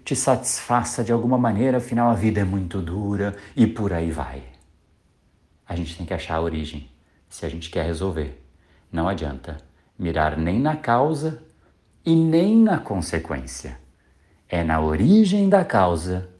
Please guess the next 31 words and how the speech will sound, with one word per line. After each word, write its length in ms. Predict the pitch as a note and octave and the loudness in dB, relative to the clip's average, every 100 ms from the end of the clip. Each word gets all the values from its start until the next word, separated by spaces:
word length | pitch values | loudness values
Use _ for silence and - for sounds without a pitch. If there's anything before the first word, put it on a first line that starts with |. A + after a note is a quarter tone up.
| _ _ _ _ _ | _ _ _ _ _
que 120 | - | -8
se 160 | - - | -6 -2
elimina 640 | G#2+ A#2 D#2 D2 D2 D#2 _ _ _ - | 0 0 -2 -4 -6 -10 _ _ _ -6
a 100 | D#2+ | -4
consequência. 800 | D#2+ D2+ E2 - C2+ - - - - - | -4 -4 -6 -6 -14 -14 -18 -20 -20 -6
Então 180 | C3 C3 | 2 2
se 140 | G#3 | 4
prepare, 540 | G3 F#3+ D3+ C#3 D3 - | 4 4 4 2 0 -6
porque 200 | - A2+ | -10 -4
as 140 | B2 A2+ | -4 -2
lives 380 | G2+ G2 F#2 - | -6 -6 -12 -12
têm 260 | F#2 F2 | -8 -4
exatamente 1200 | E2 D#2 D2+ G2+ A2 A#2+ - B2+ G#2 F#2 G2 - | -4 -8 -8 -6 -6 -8 -6 -4 -4 -6 -10 -8
este 300 | E2 D#2 - | -8 -8 -12
papel. 340 | F#2+ A2 G#2+ A#2+ | -6 -4 0 2
E 60 | |
ela 120 | C3+ C3+ | 2 2
começa, 380 | B2 A2 A#2+ | 0 -2 -4
sabe 220 | - B2+ A#2 | -4 -4 -2
quando? 460 | - C#3+ C3 E2 - _ _ _ _ _ _ _ _ | 0 0 0 -4 -16 _ _ _ _ _ _ _ _
Sete 540 | - - - B2+ C#3 - | -14 -10 -4 -4 -4 -6
horas 580 | G2+ G2 F#2+ - - _ _ - | -6 -6 -12 -18 -20 _ _ -8
e 100 | F2+ | -8
trinta 640 | E2 - F#2+ G#2 G2+ - | -8 -8 -6 -6 -8 -10
e 60 | G2+ | -10
sete 480 | - - D#2+ - F2 | -10 -8 -8 -6 -8
minutos, 480 | E2 F2+ A2 A#2+ | -6 -6 -6 -8
daqui 400 | - A#2+ A#2 - | -2 -2 -2 -4
a 60 | B2+ | -2
muito 920 | A#2 G#2+ A2 G#2+ G#2+ G#2+ G2+ _ - | -2 -2 -4 -4 -4 -8 -12 _ -8
pouco. 540 | - F2 D2+ - - | -6 -4 -6 -8 -16